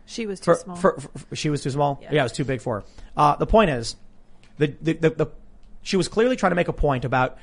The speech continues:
Speaker 2: "I can't believe people in America would need to wear a bulletproof vest." What do you, what do you think the world is like?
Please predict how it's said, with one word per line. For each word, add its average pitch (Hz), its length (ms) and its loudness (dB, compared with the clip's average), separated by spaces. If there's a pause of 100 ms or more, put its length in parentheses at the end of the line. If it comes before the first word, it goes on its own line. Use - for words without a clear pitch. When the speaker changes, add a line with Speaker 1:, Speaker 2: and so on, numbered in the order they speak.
(120)
Speaker 2:
"I 151 100 2
can't 220 320 4
believe 196 400 4
people 254 280 2
in 170 60 4
America 185 440 6
would 156 160 0
need 214 140 2
to 208 80 6
wear 240 180 8
a - 60 4
bulletproof 247 480 6
vest." - 520 4 (960)
What 151 160 0
do 320 60 0
you, - 60 -8 (200)
what 180 140 0
do 277 40 2
you 320 60 0
think 320 200 -4
the 220 80 6
world 185 200 2
is 131 100 -6
like? 160 340 -6